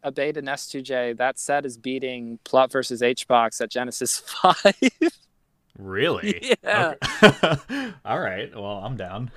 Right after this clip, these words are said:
Speaker 1: <laughs>
Speaker 2: I'd vote for it, too. I actually have the bracket here. Um, I love the Melee Stats guys. We're actually planning on doing a collab, uh, podcast. We were gonna do it last week, but, uh,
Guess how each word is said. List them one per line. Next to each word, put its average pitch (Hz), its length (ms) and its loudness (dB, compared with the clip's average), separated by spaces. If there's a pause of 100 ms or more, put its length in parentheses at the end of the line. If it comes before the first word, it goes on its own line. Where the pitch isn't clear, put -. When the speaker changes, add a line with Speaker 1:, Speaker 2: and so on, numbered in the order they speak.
(500)
Speaker 1:
<laughs> 208 640 -4
Speaker 2:
I'd 135 160 -4
vote 95 180 -10
for 104 140 -6
it, 92 80 -12
too. 107 240 -4
I 101 120 -6
actually 113 380 -4
have 110 160 -6
the 101 80 -10
bracket 101 560 -8
here. 92 420 -10 (120)
Um, 92 440 -10 (480)
I - 100 -20
love 104 200 -6
the 104 80 -10
Melee 95 240 -8
Stats 90 380 -14
guys. 92 280 -10
We're 98 100 -6
actually 101 340 -8
planning 98 340 -12
on 95 140 -10
doing 95 320 -12
a 90 80 -12
collab, 92 680 -12
uh, 90 300 -14 (880)
podcast. 107 840 -6 (420)
We 104 100 -8
were 101 80 -6
gonna 120 160 2
do 107 140 0
it 95 100 -2
last 95 320 -4
week, 87 460 -14
but, 90 400 -8
uh, 87 400 -10